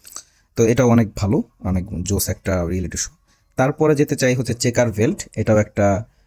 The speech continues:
আহ, বাচ্চাদের জন্যই তৈরি করা, সহজ ভাষাতেই, আহ, তৈরি করা। তো এটাও কিন্তু আপনার, এই চ্যানেলটাও অবশ্যই আম, ausprobieren করবেন। এই চ্যানেলটাও আমার খুবই পছন্দের।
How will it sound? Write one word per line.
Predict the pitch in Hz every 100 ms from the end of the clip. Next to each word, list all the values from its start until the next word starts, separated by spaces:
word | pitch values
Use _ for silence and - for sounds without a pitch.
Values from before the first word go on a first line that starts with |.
| _ -
আহ, | 92 87 85 76 95
বাচ্চাদের | 110 - 123 131
জন্যই | 123 131 127
তৈরি | 135 127
করা, | 120 170 -
সহজ | - - 107 113
ভাষাতেই, | 110 113 117 - 113 110 113 _ _ _ -
আহ, | 92 92 85 80 58 -
তৈরি | 120 113
করা। | 107 98 104 - _ -
তো | 104
এটাও | 101 110 120 110 107
কিন্তু | 107 101 101
আপনার, | 95 98
এই |
চ্যানেলটাও | 98 98 92 87 85
অবশ্যই | 76 90 - 95 82 - _ _ _ _ -
আম, | 82 80 76 71 76 55
ausprobieren | - 104 - 104 95 98 92
করবেন। | 95 87 90 190 233 -
এই | 90
চ্যানেলটাও | 87 92 90 95
আমার | 90 87
খুবই | - 87
পছন্দের। | 87 87 - 92 123